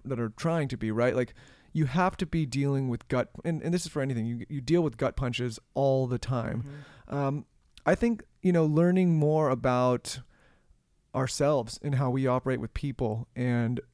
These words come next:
Speaker 1: understanding that we don't have it all figured out and understanding that that's okay
Speaker 2: Mm-hmm.
Speaker 1: and that it's okay to take chances and then get, you know, slapped in the hand or slapped in the
Speaker 2: Mm-hmm.
Speaker 1: head and say, "Okay, wait a minute, like,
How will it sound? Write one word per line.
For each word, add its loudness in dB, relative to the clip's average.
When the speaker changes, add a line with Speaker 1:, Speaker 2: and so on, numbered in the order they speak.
Speaker 1:
understanding -2
that -2
we -4
don't 0
have 0
it 0
all 0
figured -2
out 0
and 0
understanding 0
that -4
that's -2
okay -2
Speaker 2:
Mm-hmm. -8
Speaker 1:
and 0
that 0
it's -4
okay 0
to -2
take 2
chances 0
and 2
then 2
get, -2
you -4
know, -4
slapped -2
in 0
the 0
hand -2
or -6
slapped -4
in -2
the 0
Speaker 2:
Mm-hmm. 2
Speaker 1:
head -2
and -6
say, 0
"Okay, 0
wait 0
a 2
minute, 0
like, -4